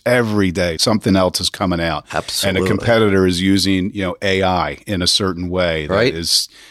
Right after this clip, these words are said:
Speaker 1: maybe separating them. So we have to be careful we're not just standing still, and we have to not look at those things as a, a threat,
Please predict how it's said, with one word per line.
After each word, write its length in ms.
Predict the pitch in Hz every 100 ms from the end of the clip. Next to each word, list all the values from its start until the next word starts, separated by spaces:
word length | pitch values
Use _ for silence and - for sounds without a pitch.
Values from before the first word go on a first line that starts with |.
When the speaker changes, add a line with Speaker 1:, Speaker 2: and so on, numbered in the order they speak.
| _ 92
Speaker 1:
maybe 240 | 90 87
separating 600 | - 104 - 95 85 80
them. 200 | 78 73
So 240 | - 104 92 - - -
we 160 | 90
have 340 | - - 110 -
to 80 | 101
be 120 | 92
careful 500 | - 98 90 92 82
we're 120 | 87
not 200 | 87 85
just 220 | - 82
standing 400 | - 90 82 78
still, 400 | - - 78 73
and 100 | 80
we 80 | 82
have 300 | - 98 95
to 180 | - 90 - - - - _ -
not 200 | 165 -
look 200 | 160 -
at 100 | 131
those 280 | 117 104 -
things 360 | 104 98 95
as 240 | 90 90 -
a, 180 | 90 82 _ _ _ _ _
a 60 | -
threat, 560 | - 104 101 120 -